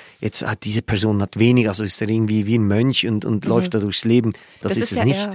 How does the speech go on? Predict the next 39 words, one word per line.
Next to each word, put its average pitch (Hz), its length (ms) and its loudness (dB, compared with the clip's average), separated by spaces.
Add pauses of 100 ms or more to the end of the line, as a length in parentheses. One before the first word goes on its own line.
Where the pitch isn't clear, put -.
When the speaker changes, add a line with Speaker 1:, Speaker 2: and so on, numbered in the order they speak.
(120)
Speaker 2:
Ich - 120 -8
meine, 208 120 2
das 208 120 0
ist - 140 -4
ja 240 100 2
schon 226 200 0
auch 208 100 2
das, 208 240 0
was 208 160 -2
manchmal 185 340 0
so 175 80 -4
ein 175 60 -4
bisschen 180 220 -8
transportiert 175 600 -6
wird 165 100 -10
von - 120 -12
anderen 160 360 -4
Leuten, 156 280 -4
die 151 100 -10
das 151 300 -8
öffentlich 160 520 -2
tun, 220 160 2
Speaker 1:
Ja, 196 200 2
Speaker 2:
oder? 165 80 2
Speaker 1:
ja, - 80 4
Speaker 2:
Also - 400 -4
ich 175 60 0
Speaker 1:
ja. - 20 0
Speaker 2:
meine, 190 140 2
es - 40 -12
gibt 208 140 -6
zum 208 80 -6
Beispiel 196 240 0
dieses 185 300 -10
Buch 294 180 -2
von 262 160 -2
diesem 233 180 -2
Influencer 233 680 0
Dave 226 260 0